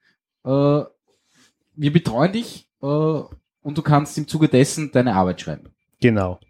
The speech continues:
Speaker 1: Also das ist
Speaker 2: Genau.
Speaker 1: ein Anreiz.
Speaker 2: Das ist ein Anreiz.
Speaker 1: Ja.
Speaker 2: Aber zusätzlich, wenn du uns sehr überzeugst, werden wir dir anbieten, dass du dann auch ins Team wechselst.
Speaker 1: Natürlich, das ist schon klar.
Speaker 2: Und ich glaub, das,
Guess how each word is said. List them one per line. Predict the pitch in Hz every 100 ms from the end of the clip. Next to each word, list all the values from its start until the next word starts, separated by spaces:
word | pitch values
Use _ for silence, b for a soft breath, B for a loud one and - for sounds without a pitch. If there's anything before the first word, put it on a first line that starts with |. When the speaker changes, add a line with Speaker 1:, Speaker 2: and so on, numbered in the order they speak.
| -
Speaker 1:
Also | 123 127 -
das | 143
ist | 151 - - - _ _ -
Speaker 2:
Genau. | 117 98 92 _ _ _ _ _ _ -
Speaker 1:
ein | 120 135
Anreiz. | 107 113 95 82 - - -
Speaker 2:
Das | 123
ist | 110 -
ein | 127 120
Anreiz. | 107 98 95 85
Speaker 1:
Ja. |
Speaker 2:
Aber | 127 127
zusätzlich, | 156 165 165 156
wenn | 135 135
du |
uns | 135 -
sehr | 123
überzeugst, | 127 123 110 123 - 143
werden | 139
wir | 139
dir | 127
anbieten, | 117 147 147
dass | 143
du | -
dann | 131
auch | 120
ins | 139 139
Team | - 202 135
wechselst. | 90 - 98 - _ _ B B B
Speaker 1:
Natürlich, | 156 156 185 156 -
das | 131
ist | 127
schon | 147 135
klar. | 87 76 -
Speaker 2:
Und | 127
ich | 123
glaub, | 123 -
das, | 127 - -